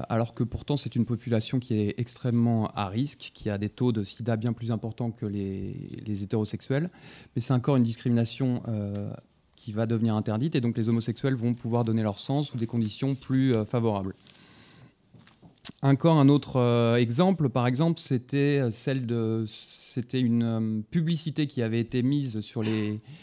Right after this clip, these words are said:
le mur de, de, des Galeries Lafayette à Paris, qui représentait,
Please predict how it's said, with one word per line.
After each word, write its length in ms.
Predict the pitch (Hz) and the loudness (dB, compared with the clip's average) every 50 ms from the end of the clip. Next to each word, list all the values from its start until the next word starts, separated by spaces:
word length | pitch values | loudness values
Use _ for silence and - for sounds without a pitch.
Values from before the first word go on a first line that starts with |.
| - - - - - - - 196 | -20 -20 -20 -20 -20 -20 -14 -10
le 960 | - - - - - 104 92 98 98 90 92 92 78 82 90 90 - 80 101 107 | -8 -6 -4 -4 -4 -2 -2 -2 -2 -2 -4 -4 -4 -4 -4 -4 -2 0 2 4
mur 560 | 113 123 143 147 143 131 113 104 92 92 - | 6 8 8 8 8 6 4 0 -4 -6 -8
de, 380 | 64 60 - 67 62 62 60 - 104 | -8 -8 -8 -8 -6 -6 -8 -6 -6
de, 260 | 107 104 101 98 95 | -4 -4 -2 -2 -4
des 120 | 95 107 | -2 0
Galeries 260 | 104 131 139 156 151 | 0 2 2 4 2
Lafayette 360 | 139 123 117 - 123 120 120 117 | 2 0 0 0 -2 -2 -2 -2
à 60 | 107 | -4
Paris, 320 | - 110 110 127 151 185 | -4 -4 -2 0 0 -2
qui 160 | 185 - - | -2 -2 -2
représentait, 720 | 131 117 117 - - 131 113 123 110 117 143 147 170 - | 0 0 0 0 0 0 0 0 0 0 0 0 0 -2